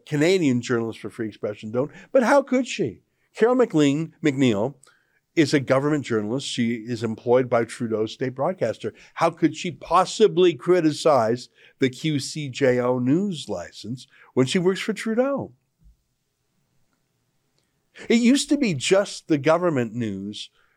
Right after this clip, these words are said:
the T V O in Ontario, which is a provincially owned state broadcaster, and the C B C were in the bag for, for the government. But now that every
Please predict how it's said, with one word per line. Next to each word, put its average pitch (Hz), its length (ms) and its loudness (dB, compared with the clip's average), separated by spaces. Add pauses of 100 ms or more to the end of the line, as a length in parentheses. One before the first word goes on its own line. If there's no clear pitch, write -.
(200)
the 165 80 -12
T - 300 -2
V 120 180 4
O 120 160 4
in 110 100 0
Ontario, 104 600 -4
which 98 180 -14
is 101 140 -10
a 95 60 -8
provincially 104 580 -10
owned 95 160 -14
state 95 200 -10
broadcaster, 98 520 -10
and 101 40 -12
the 98 60 -12
C - 160 -12
B 107 100 -12
C 110 280 -12 (240)
were 120 260 2
in 156 200 2
the 135 80 2
bag 104 420 0 (520)
for, 117 360 0 (200)
for 120 220 -4
the 107 120 -4
government. 104 440 -8
But 120 140 -6
now 165 240 -2
that 185 160 0 (160)
every 147 540 -4